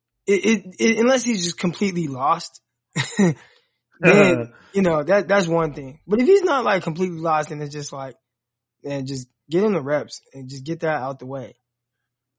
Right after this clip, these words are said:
Speaker 2: And not to mention building that relationship with Brandon Ayuk, Deebo Samuel, George Kittle,
Speaker 1: Right.
Speaker 2: all those guys he's gotta throw to. And they, I mean, d-,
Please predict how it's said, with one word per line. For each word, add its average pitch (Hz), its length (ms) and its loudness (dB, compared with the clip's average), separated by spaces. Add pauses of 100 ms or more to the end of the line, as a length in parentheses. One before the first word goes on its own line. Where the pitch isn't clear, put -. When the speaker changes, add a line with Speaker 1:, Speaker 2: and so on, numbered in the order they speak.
(420)
Speaker 2:
And 139 200 -6
not 165 200 -2
to - 80 -12
mention 160 360 -6
building 143 320 2
that 143 160 -4
relationship 127 680 -4
with 110 320 -8
Brandon 123 280 0
Ayuk, 123 420 -2
Deebo 117 300 -4
Samuel, 120 420 -6
George 117 320 -6
Kittle, 123 300 2
Speaker 1:
Right. 131 160 -4 (260)
Speaker 2:
all 123 160 4
those 123 160 2
guys 127 300 4
he's 127 80 -6
gotta 113 200 2
throw 123 280 2
to. 127 260 -2
And 113 140 -2
they, 175 200 2
I 160 100 -4
mean, 147 260 -4 (640)
d-, 262 120 -2